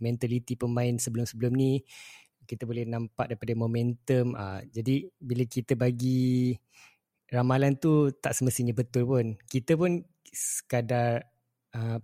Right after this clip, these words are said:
penganalisa yang amatur. Kita cuma daripada peminat dan translatekan minat tu dari segi podcast. Bukannya betul pun. So, itulah,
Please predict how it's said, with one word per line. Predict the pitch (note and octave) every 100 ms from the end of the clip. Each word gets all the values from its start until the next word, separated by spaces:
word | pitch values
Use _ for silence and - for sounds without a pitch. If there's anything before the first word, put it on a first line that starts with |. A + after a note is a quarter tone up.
| -
penganalisa | C3+ C3+ C3+ C3 C3+ - C3 B2+
yang | C3
amatur. | C#3 B2 C3 - D3 B2+ A#2+
Kita | C3+ D#3+
cuma | D3+ D#3 D#3 D3+ D3 C#3+
daripada | C3+ C#3 C#3+ C#3 C#3 - - - -
peminat | C3 C3+ C#3 F3+ A2+ _ _ _ _
dan | B2+ C3 -
translatekan | C3+ C3+ C#3+ B2+ - C#3+ C3 B2
minat | B2+ C3+ C#3+ C3+ -
tu | C#3 B2+ B2+ - _ -
dari | B2+
segi | B2+ B2+ B2
podcast. | B2+ - - G#2+ G2+ - _ A2+
Bukannya | G#2 B2 A#2+
betul | A#2 C3 C3+ B2+
pun. | C#3+ B2+
So, | - C#3+ C3+ - - - - _ _ _ _ G4+ - _ - _ -
itulah, | D#3+ F#3 D#3